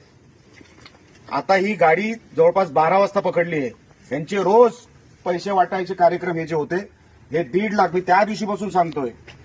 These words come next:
हे अगोदर किती वाटून आले होते ह्याचा अजूनपर्यंत हिशोब मिळणार नाही किंवा मिळालेला नाही.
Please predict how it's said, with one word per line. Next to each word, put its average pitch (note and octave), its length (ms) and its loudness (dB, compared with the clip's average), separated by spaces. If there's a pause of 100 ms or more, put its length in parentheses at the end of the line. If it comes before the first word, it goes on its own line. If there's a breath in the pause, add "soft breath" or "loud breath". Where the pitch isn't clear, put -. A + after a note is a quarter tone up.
(200)
हे C#3 140 -2
अगोदर F3+ 320 4
किती A3+ 220 -2
वाटून A3 400 2
आले G3+ 160 2
होते D3+ 320 -2 (400)
ह्याचा F#3 260 -2
अजूनपर्यंत F3+ 400 -2
हिशोब E3 260 -2
मिळणार D3+ 300 0
नाही A#2+ 180 -8 (580)
किंवा E3 160 6
मिळालेला E3+ 440 4
नाही. A#2+ 180 -6